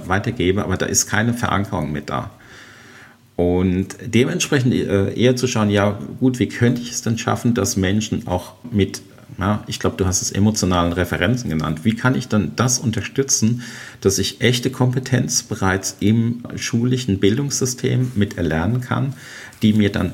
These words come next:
später, auch wenn ich in, in der Wirtschaft mitkomme, aber auch in der Gesellschaft, auch wirklich dabei hilft, die Gesellschaft, aber auch die Wirtschaft mitzugestalten.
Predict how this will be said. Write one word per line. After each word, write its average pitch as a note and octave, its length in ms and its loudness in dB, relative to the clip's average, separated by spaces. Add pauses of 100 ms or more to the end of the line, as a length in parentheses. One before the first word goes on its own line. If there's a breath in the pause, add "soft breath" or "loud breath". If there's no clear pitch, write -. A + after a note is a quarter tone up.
später, - 600 0
auch F#2+ 240 0
wenn F#2+ 120 4
ich F#2 160 -4
in, F#2 280 -4
in F#2+ 140 -2
der D#2+ 160 -2
Wirtschaft B2+ 420 -2
mitkomme, F2 400 -4
aber F#2 160 2
auch G2 80 0
in F#2+ 60 2
der D#2+ 80 -4
Gesellschaft, G2+ 680 -2
auch F2+ 140 -2
wirklich G2 480 0 (100)
dabei F2 340 2
hilft, A#2+ 580 0 (680 loud breath)
die - 160 0
Gesellschaft, G#2+ 500 0
aber E2+ 220 -4
auch G2 160 0
die - 160 -2
Wirtschaft G#2 380 0
mitzugestalten. - 840 -2